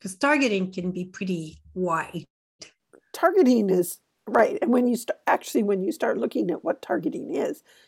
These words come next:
Speaker 2: you could say that working on a lead rope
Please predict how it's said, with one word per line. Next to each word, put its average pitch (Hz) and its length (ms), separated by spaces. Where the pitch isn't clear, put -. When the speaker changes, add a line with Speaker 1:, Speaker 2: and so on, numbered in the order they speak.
Speaker 2:
you - 80
could 233 140
say 208 260
that - 300
working 202 380
on 175 120
a 170 60
lead 226 320
rope - 380